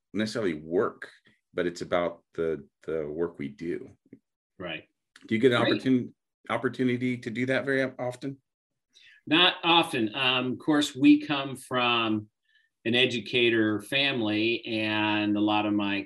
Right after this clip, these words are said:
Speaker 2: colleagues are educators. So it seems like that always comes up. But I do have a, a good friend. I don't remember what his podcast was called. Maybe it was Dangerously Irrelevant.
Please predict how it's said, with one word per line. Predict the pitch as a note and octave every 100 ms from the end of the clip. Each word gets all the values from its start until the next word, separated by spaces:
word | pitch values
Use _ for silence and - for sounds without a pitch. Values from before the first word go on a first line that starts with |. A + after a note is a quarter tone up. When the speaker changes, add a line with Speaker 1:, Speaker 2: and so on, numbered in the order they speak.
| -
Speaker 2:
colleagues | G#2+ G#2+ G#2 G2 G#2
are | G2+
educators. | G2 G2 - G#2 G2+ G2+
So | A2
it | G2
seems | - A#2 A2+ G#2+
like | G2+ G2 F#2+ -
that | G#2+ G#2+
always | G#2 G2+ G2
comes | - G#2 G2+
up. | G#2+ G#2 -
But | A2+
I | A2+
do | C3 F3
have | D3+ A#2+
a, | G#2+ F#2+ _ _ _ _ -
a | A2+
good | F#2+ A#2+ A#2+ G#2
friend. | - B2 B2 A2+ G2+ G2+
I | E3+
don't | F#3
remember | D3 C3+ C3+ A2+
what | A2+
his | A2+ A2 - A2
podcast | G#2 F#2+ G#2 F#2 F#2 -
was | G2 F2 -
called. | G#2 F#2+ F2+
Maybe | G#2 A2+ A#2
it | G2
was | G2 F#2 -
Dangerously | G2+ A2 G#2+ G#2 A2 G2+
Irrelevant. | F2+ F2+ F2+ F2+ F#2+